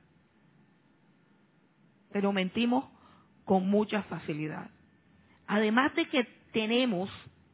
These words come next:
una inclinación muy fuerte y arraigada en el alma a la mentira,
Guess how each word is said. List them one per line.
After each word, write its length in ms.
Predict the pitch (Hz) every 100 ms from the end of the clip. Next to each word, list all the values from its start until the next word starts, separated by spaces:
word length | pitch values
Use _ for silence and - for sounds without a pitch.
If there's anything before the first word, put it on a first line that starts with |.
| _ _ _ - -
una 180 | 208 262
inclinación 720 | 269 247 233 220 - 240 247
muy 240 | 233 254
fuerte 720 | 247 - 240 233 233 190 - 185
y 100 | 208
arraigada 600 | 202 185 180 196 202 214
en 80 |
el 120 | 190 185
alma 320 | 190 190 170
a 200 | 175 180
la 120 | 180
mentira, 920 | 170 165 156 214 220 226 214 - 196